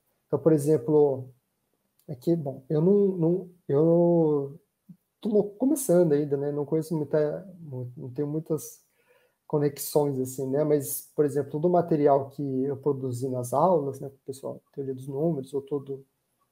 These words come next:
os outros materiais, eu te-, deixo disponibilizado no meu site. Então, quem quiser lá, tá lá e pode ver, pode tentar. E quem quiser perguntar, pode mandar e-mail. Se eu lembrar ainda,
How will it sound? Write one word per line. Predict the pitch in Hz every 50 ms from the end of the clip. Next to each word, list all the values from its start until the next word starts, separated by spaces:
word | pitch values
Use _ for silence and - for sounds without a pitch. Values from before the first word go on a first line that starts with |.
| _ _ _
os | -
outros | 139 135 139 -
materiais, | - 139 131 - 151 143 151 151 143 165 160 -
eu | 196 185
te-, | - 196
deixo | 185 165 170 175 208 196 185 160 - 170
disponibilizado | 156 - - - 175 170 170 170 165 160 143 165 160 151 156 165
no | 165
meu | 170 180 220
site. | 214 - - 170 165 147 135 - - - _ _ _ _ _ _ _ _
Então, | - 147
quem | 139 139 165 151
quiser | - - 165 151 165 175 180
lá, | 170 160 160 170
tá | - - 233
lá | 277 254 196 190 202 220
e | 233 240 254 262 262 -
pode | - 226 220 214 247 226
ver, | 214 - 165 175 196 208 202
pode | - 160 151 147 - -
tentar. | - 151 147 - - - - 170 170
E | 165 170
quem | - 151 135
quiser | 131 - - 143 143 143 139 -
perguntar, | - 156 143 139 147 143 135 - 135 139
pode | - 160 147 135
mandar | 135 135 135 135 139 143
e-mail. | 147 143 135 131 139 165 196 214 214 _ _ _ _ _ _ _ _ _ _ _ _
Se | _ - -
eu | 165
lembrar | 156 165 165 151 147 151
ainda, | 156 156 160 165 170 226